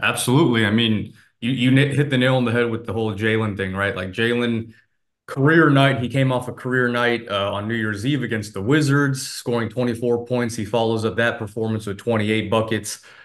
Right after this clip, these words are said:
Um, and man, he, he was doing a little bit of everything. We saw, we saw, like, the complete game, and what a lot of Hawks fans are hopeful for is, like, he is a dynamic two-way player.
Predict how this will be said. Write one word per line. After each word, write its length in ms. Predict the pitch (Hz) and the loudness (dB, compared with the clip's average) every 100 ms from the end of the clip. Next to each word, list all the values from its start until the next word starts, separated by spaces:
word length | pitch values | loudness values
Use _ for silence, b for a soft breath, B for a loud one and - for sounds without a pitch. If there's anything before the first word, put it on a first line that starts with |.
| B | B
Um, 520 | 95 92 90 87 87 _ | -2 0 0 -2 -10 _
and 140 | 101 107 | -2 0
man, 240 | 110 101 | 0 0
he, 180 | 120 110 | 0 2
he 100 | 135 | 2
was 180 | 147 135 | 2 2
doing 240 | 131 139 | 4 4
a 60 | 120 | 4
little 200 | 131 131 | 2 0
bit 120 | 127 | 2
of 80 | 113 | 2
everything. 460 | 135 135 104 92 | 2 -2 -4 -8
We 80 | 98 | -8
saw, 360 | - 131 131 113 | -2 0 2 0
we 120 | 113 | -2
saw, 380 | - 143 160 160 | -2 2 4 4
like, 340 | 147 135 - | 2 0 -4
the 80 | - | -8
complete 580 | 113 101 - 135 - 107 | -6 -10 -2 0 0 -2
game, 340 | 113 120 110 | -2 0 -2
and 280 | 104 101 101 b b | -4 -8 -12 b b
what 120 | 113 | 0
a 40 | 113 | 2
lot 240 | 110 120 | 2 2
of 80 | 110 | 2
Hawks 340 | 123 117 113 | 2 0 0
fans 320 | - 110 107 101 | -4 -4 -4 -4
are 80 | |
hopeful 400 | 98 139 135 117 | 0 0 0 -8
for 260 | - 110 107 | -4 -2 0
is, 180 | 101 95 | -2 0
like, 380 | 101 98 98 - b b | 0 0 -2 -14 b b
he 280 | - 135 135 | 0 6 6
is 200 | 135 135 | 6 2
a 240 | 110 110 98 | -2 -2 0
dynamic 720 | 113 110 113 127 123 - - | 0 0 0 -2 -2 -6 -10
two-way 540 | - 139 131 120 113 | 0 4 4 4 2
player. 520 | 110 113 101 92 90 | -2 -2 -2 -2 -6